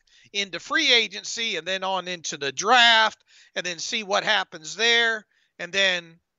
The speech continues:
you know, make a move after the fact there, you know, because, uh, none of that money is fully guaranteed for Myles Jack until week one of the season. And that's when vested veterans have their, their, their, their base salaries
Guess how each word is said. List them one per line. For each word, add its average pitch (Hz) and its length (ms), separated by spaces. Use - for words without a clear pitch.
you 208 100
know, 170 100
make 202 240
a 208 40
move 185 280
after 196 300
the 160 80
fact 226 400
there, 131 340
you 165 120
know, 165 180
because, 165 540
uh, 175 260
none 233 220
of 226 80
that 214 240
money 202 300
is 170 240
fully 226 340
guaranteed 214 800
for 190 120
Myles 190 400
Jack 208 440
until 175 340
week 185 260
one 190 360
of 214 120
the 147 80
season. 156 520
And 151 160
that's 185 200
when 180 220
vested 175 460
veterans 165 580
have 185 240
their, 170 140
their, 170 360
their, 175 340
their 175 140
base 185 280
salaries 214 640